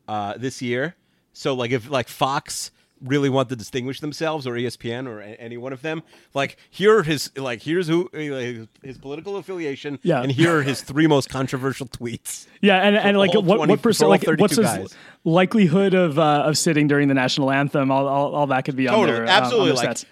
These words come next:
Speaker 1: uh, here's, like, the most, eh, like, he w-, in two thousand thirteen, like, he liked an Ann Coulter tweet.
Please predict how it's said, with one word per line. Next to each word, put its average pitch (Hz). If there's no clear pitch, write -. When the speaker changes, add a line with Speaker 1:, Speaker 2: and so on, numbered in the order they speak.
Speaker 1:
uh, 151
here's, 185
like, 190
the 165
most, 147
eh, 156
like, 135
he 175
w-, 156
in 165
two -
thousand 151
thirteen, 147
like, 123
he 127
liked 123
an 135
Ann 127
Coulter 123
tweet. 120